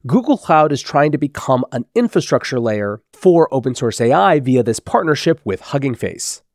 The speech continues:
Again, they write, "Developers will be able to easily utilize Google Cloud's A I optimized infrastructure, including compute, tensor processing units, and G P Us to train and serve open models and build new generative A I applications."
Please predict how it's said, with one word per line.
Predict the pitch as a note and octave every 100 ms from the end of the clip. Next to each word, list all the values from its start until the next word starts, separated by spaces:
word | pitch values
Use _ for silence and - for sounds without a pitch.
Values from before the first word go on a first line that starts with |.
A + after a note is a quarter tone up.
| -
Again, | - B2+
they | B2+
write, | A#2+ A#2+
"Developers | G#2 C#3 C#3+ C#3
will | A#2+
be | A#2+ B2+
able | B2
to | C#3+ -
easily | D#3 D3+ D3
utilize | C3+ F3 G3+ D3 B2+ A#2+
Google | D3 C3 -
Cloud's | - B2 A#2+ -
A | C#3+ C3+
I | B2+ -
optimized | A#2 B2 A2 A2 -
infrastructure, | A3 F#3 - B2 - C3+
including | - A#2+ A2+ G2+
compute, | - G2 - G3 - _ -
tensor | A2+ A2+
processing | - E3+ - D#3 E3+
units, | E3 D#3+ -
and | B2+ A#2+
G | B3
P | G#3
Us | C3+ A#2+ A#2+
to | -
train | - F3
and | F3+
serve | - C3
open | A2 A2
models | G#2 F#2+ G2
and | A2
build | F#2+ C3 C3
new |
generative | B2 G#2 G#2 G#2 G2
A | F2+
I | F2+
applications." | E2+ - - G#2+ G#2+ F#2 - -